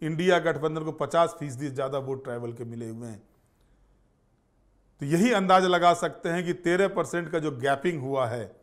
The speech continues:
पिछले चुनाव और इस चुनाव में, जो ज़्यादा बड़ा अंतर खाई जो पड़ी हुई है ट्राइबल वोटर, वोट, वोटों के बीच में, इस पर भारतीय जनता पार्टी का प्रदेश संगठन क्या कुछ आगे स्टेप उठाता है, क्या कुछ कदम बढ़ाता है,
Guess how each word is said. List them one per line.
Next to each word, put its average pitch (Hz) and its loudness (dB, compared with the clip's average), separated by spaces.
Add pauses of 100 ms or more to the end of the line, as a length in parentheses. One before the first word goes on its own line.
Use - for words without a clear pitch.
(320)
पिछले 151 -4
चुनाव 147 -2
और 147 2
इस 131 -10
चुनाव 139 -4
में, 143 -8 (400)
जो 127 -8
ज़्यादा 151 4
बड़ा 156 6
अंतर 143 0
खाई 151 -2
जो 139 -4
पड़ी 147 -4
हुई 147 -6
है 139 -2
ट्राइबल 135 -6
वोटर, 131 -10
वोट, 135 -12 (280)
वोटों 135 -4
के 139 -6
बीच 139 -8
में, 113 -12 (640)
इस 196 0
पर 226 4
भारतीय 175 4
जनता 165 0
पार्टी 160 2
का 156 -2
प्रदेश 151 -4
संगठन 139 -6
क्या 170 4
कुछ 170 -2
आगे 147 0
स्टेप 139 -8
उठाता 131 -4
है, 151 -2 (340)
क्या 160 8
कुछ 160 -4
कदम 139 -4 (380)
बढ़ाता 127 0
है, 139 -6